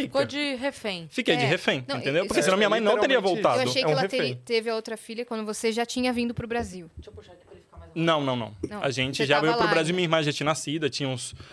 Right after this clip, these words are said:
Speaker 1: é, quatro pra cinco anos.
Speaker 3: Uhum.
Speaker 1: Mas foi isso, né? A moeda de troca. Porque s-, minha mãe grávida aqui, a minha irmã nascesse no Brasil, enfim,
Speaker 3: Você
Speaker 1: a
Speaker 3: ficou com
Speaker 1: vida
Speaker 3: quem
Speaker 1: ia
Speaker 3: lá?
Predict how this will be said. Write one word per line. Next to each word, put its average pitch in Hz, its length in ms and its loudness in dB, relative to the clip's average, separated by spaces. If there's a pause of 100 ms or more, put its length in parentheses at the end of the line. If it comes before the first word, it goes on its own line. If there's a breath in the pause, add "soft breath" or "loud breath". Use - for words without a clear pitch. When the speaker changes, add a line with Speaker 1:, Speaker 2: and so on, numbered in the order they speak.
(240 loud breath)
Speaker 1:
é, 120 680 2 (500)
quatro 131 300 2
pra 127 100 0
cinco 127 300 -6
anos. 139 500 -8
Speaker 3:
Uhum. 196 480 -14 (300)
Speaker 1:
Mas 131 500 0
foi 208 160 2
isso, 190 240 0
né? 151 140 -2
A 147 80 2
moeda 127 280 0
de - 120 -10
troca. 127 240 0
Porque - 300 -10
s-, - 280 -10 (180)
minha 208 220 -6
mãe 214 160 0
grávida 185 360 2
aqui, 123 380 -8 (220)
a - 80 -16
minha 143 160 -6
irmã 139 300 -6
nascesse 180 340 -6
no 175 100 -8
Brasil, 160 520 -2 (360 loud breath)
enfim, 147 460 -6 (320)
Speaker 3:
Você - 140 -8
Speaker 1:
a - 20 -4
Speaker 3:
ficou 156 200 0
com - 60 2
Speaker 1:
vida 180 260 2
Speaker 3:
quem 185 100 2
Speaker 1:
ia 208 80 0
Speaker 3:
lá? 185 200 -6